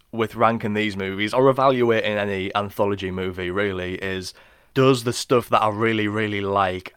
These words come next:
outweigh the stuff that I'm not so fussed about or the stuff that was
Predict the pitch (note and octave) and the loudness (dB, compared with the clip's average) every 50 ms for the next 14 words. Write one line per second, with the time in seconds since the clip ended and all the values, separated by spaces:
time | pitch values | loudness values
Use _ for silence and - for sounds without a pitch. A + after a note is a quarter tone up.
0 | _ _ _ - G#2 G#2+ G#2+ G#2 G#2 G#2+ G2+ G2+ G2+ G2 G2 G2 G2+ F#2+ - - | _ _ _ 2 2 4 4 2 -2 -2 -2 -2 0 0 -2 -4 -6 -6 -6 -4
1 | - G#2 F#2 - A#2 G2+ F#2+ F#2+ G2 G2 G2 F#2 E2+ - - A2+ G2 F#2+ - - | -4 -4 -2 -2 0 0 0 -2 -2 -4 -4 -6 -6 -6 -4 -4 -4 -2 -4 -6
2 | G2+ G2 - - G2 G2+ F#2 F#2 F#2 - G2+ F#2+ F#2+ F#2 - - - - G#2+ F#2+ | -6 -6 -6 -4 0 0 0 0 0 0 -2 -4 -4 -6 -6 -6 -4 -2 -4 -4
3 | F#2 - - G#2+ F#2+ F#2+ F#2+ F#2 F#2 F#2+ F#2+ F2+ - | -4 -4 -4 -2 -2 -2 -2 -4 -8 -10 -12 -12 -16